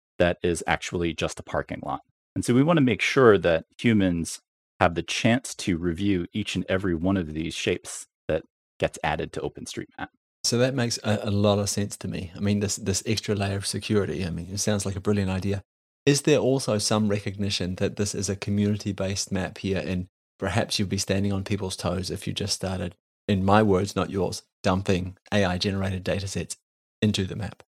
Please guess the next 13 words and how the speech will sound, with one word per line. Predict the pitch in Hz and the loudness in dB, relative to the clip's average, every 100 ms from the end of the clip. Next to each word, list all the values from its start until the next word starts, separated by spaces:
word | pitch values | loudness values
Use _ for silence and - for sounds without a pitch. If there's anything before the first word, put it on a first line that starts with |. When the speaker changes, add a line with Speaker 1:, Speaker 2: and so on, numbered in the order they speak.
| _ _ - | _ _ -12
Speaker 1:
Yes, | 110 143 131 - - | 4 8 8 8 2
I | 117 | 0
think | - 175 175 | 2 -2 6
that | 160 143 - | 8 8 6
when | 117 123 | 0 4
we | 110 107 | 4 2
first | - - 127 135 - | 0 4 4 2 -4
launched, | 92 98 95 87 - - - - | -2 4 4 2 -4 -8 -10 -8
uh, | 92 82 | -4 0
back | 80 98 95 | 4 2 2
in | 87 | -2
twenty | - 92 90 | 0 2 4
nineteen, | 85 87 - 92 87 82 | 2 -2 0 2 2 -2